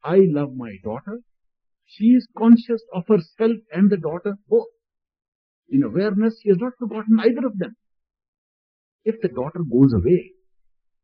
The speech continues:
when the mother has attachment, which she calls love, she gets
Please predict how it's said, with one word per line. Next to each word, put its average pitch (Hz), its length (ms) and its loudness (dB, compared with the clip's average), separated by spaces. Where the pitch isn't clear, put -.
when 165 260 -4
the 143 80 2
mother 123 400 0
has 127 120 -12
attachment, 180 600 -12
which 123 160 -14
she 147 180 -8
calls 110 400 -10
love, 175 280 -8
she 208 220 -2
gets 208 280 0